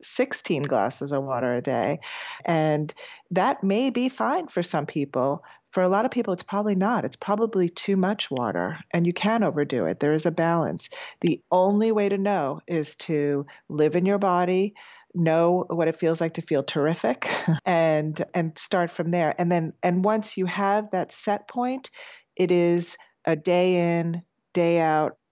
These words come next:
hour by hour thing that you need to stay on top of. That's the one hard rule that I have to say. Like, I try to make it as easy as possible in the book. Like, this is not a,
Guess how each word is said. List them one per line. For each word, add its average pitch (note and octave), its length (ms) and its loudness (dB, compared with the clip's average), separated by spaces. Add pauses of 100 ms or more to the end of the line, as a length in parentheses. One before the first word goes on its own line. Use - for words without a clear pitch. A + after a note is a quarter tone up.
hour F#3+ 320 4
by E3+ 200 0
hour D#3+ 300 0
thing E3 240 -4
that - 80 -2
you D#3 60 -4
need D#3+ 160 -4
to D#3+ 80 -8
stay D3 240 -2
on D3 120 -2
top C3+ 340 -4
of. C2 360 -4
That's E3 240 0
the F#3 100 4
one A3 380 2
hard G3+ 440 0
rule F3 260 0
that D3+ 100 -4
I D#3 60 -2
have D#3 220 -2
to D#3 80 -8
say. C#3 200 -2
Like, C3+ 180 -2
I G#2+ 60 -2
try - 260 -2
to F#3+ 80 -2
make F3 220 0
it - 80 0
as D#3 160 -2
easy G#3 320 2
as F3+ 100 2
possible D#3 640 -2 (360)
in E3 140 2
the D#3 80 2
book. C#3+ 420 2
Like, D3 180 -2
this D#3+ 180 -4
is D#3+ 120 -2
not D#3 360 0
a, D3+ 300 0